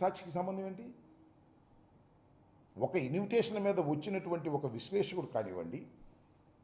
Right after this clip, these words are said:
లేదా ఒక జర్నలిస్ట్ కానివ్వండి, తన అభిప్రాయాన్ని చెప్పినప్పుడు ఆ అభిప్రాయం తప్పైనప్పుడు ఆయన అభిప్రాయానికి బాధ్యుడై ఉండాలి తప్ప కొమ్మినేని శ్రీనివాస్ గారికి ఏం సంబంధం? సాక్షికి ఏం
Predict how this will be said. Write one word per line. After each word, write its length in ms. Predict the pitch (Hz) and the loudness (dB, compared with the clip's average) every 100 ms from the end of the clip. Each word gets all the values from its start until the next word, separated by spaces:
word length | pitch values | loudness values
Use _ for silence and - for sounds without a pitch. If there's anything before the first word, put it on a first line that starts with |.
| - - - | -20 -20 -4
లేదా 500 | 135 170 247 269 202 208 247 - - - - - - - - - - - - - - | 6 12 12 12 12 12 8 -2 -10 -20 -20 -20 -20 -20 -20 -20 -20 -20 -20 0 8
ఒక 140 | 247 | 10
జర్నలిస్ట్ 560 | 190 170 262 311 311 - | 10 10 10 12 8 8
కానివ్వండి, 480 | 226 190 165 151 160 247 - - - - - - - | 10 10 10 8 4 0 -8 -16 -20 -20 -20 -20 10
తన 120 | 208 214 | 12 12
అభిప్రాయాన్ని 640 | 202 294 302 294 294 294 294 226 | 12 12 12 12 12 12 10 8
చెప్పినప్పుడు 520 | - 285 262 - 254 262 | 6 8 8 8 12 12
ఆ 20 | 208 | 12
అభిప్రాయం 500 | 262 269 262 247 233 - | 12 12 12 12 12 12
తప్పైనప్పుడు 680 | 240 233 294 233 - 220 294 320 - - - - - - - - - - - - - - | 12 12 12 12 10 8 10 8 6 -8 -16 -20 -20 -20 -20 -20 -20 -20 -20 -20 -20 8
ఆయన 220 | 123 262 285 208 | 12 12 12 12
అభిప్రాయానికి 520 | 220 - 214 208 226 185 | 12 12 12 12 6 8
బాధ్యుడై 340 | 196 190 202 151 | 8 8 6 6
ఉండాలి 200 | 147 131 127 | 6 6 4
తప్ప 160 | - 151 135 139 - - | 6 6 6 0 -10 -6
కొమ్మినేని 300 | 156 180 202 | -2 -2 -2
శ్రీనివాస్ 300 | 185 185 175 | -2 -2 -2
గారికి 180 | 185 185 | -2 -2
ఏం 60 | 180 | -2
సంబంధం? 300 | 185 190 226 - - - - - - - - - - - - - _ - - - | 0 -2 -4 -12 -20 -20 -20 -20 -20 -20 -20 -20 -20 -20 -20 -20 _ -20 -20 4
సాక్షికి 320 | 165 - 208 | 12 12 12
ఏం 80 | 262 | 6